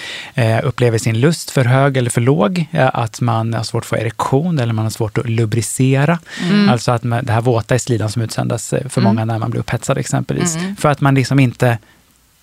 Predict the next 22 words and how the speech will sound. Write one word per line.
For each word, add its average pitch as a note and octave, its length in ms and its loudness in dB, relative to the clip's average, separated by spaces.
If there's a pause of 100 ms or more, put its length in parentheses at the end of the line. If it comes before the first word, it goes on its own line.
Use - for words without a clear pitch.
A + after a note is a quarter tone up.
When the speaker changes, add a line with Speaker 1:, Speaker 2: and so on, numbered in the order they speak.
Speaker 1:
kommer C3 280 2
igång C3 460 4
även A#2 280 0
fysiskt. C#3 540 2
Att A#2 80 0
det A#2+ 60 0
Speaker 2:
Ja. A#2 80 2
Speaker 1:
hjärnan D3+ 460 4
kanske C3 340 2
är A2 120 0
upphetsad A2 520 -2
och A2 80 -2
vill A2 100 0
vara A2 100 0
där, A2 140 -2
men A#2 100 -2
kroppen - 420 -4
hänger A#2 180 -4
liksom A#2+ 260 -4
inte A#2 180 -4
med. D3+ 140 2
Speaker 2:
Mm. G#3 120 4